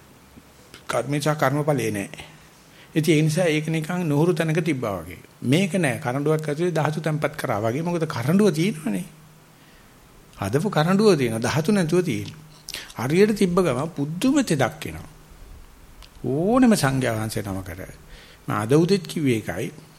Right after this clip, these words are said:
අර පිපුණු මලේ රුව ඒ මල දනීදෝ, මල කිදුවේ උඹ හැඩරුව බලන්න එපා. සංඝයා වහන්සේ නමකේ තියෙන ලස්සන එකම සංඝයා වහන්සේ නමක්වත් දන්නේ නැහැ.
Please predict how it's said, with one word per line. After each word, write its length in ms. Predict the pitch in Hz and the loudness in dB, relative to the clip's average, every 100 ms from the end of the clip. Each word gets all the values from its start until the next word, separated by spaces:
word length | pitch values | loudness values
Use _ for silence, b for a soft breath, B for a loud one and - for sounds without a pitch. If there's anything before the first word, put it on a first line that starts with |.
| - - - B B B B | -20 -20 -20 B B B B
අර 160 | - 110 | -8 -6
පිපුණු 420 | 101 123 135 151 | -2 -2 2 4
මලේ 400 | 156 151 143 139 | 6 4 4 2
රුව 180 | 131 135 | 2 2
ඒ 200 | 135 123 | 0 0
මල 220 | 127 123 | 0 0
දනීදෝ, 640 | 123 120 110 104 98 110 165 | 0 -2 -2 -4 -2 0 0
මල 260 | 151 131 | 2 2
කිදුවේ 500 | 135 143 131 131 123 | 0 -2 0 0 2
උඹ 200 | 123 120 | 2 0
හැඩරුව 500 | 156 131 131 127 147 | 0 0 0 2 2
බලන්න 300 | 143 117 117 | 2 0 -2
එපා. 160 | 110 117 | -4 -4
සංඝයා 400 | - 117 156 180 | -4 -4 0 0
වහන්සේ 240 | 185 156 | 0 -2
නමකේ 300 | 185 180 175 | -2 -2 -4
තියෙන 240 | 185 190 190 | -2 0 0
ලස්සන 420 | 131 110 - 214 | 0 0 0 2
එකම 500 | 220 113 - - 233 269 | 0 -2 -6 -2 4 4
සංඝයා 400 | 175 170 220 214 | 4 2 4 4
වහන්සේ 220 | 202 190 | 4 0
නමක්වත් 320 | 190 185 185 | 0 -2 -4
දන්නේ 220 | 165 - 80 | -6 -8 -8
නැහැ. 180 | - | -14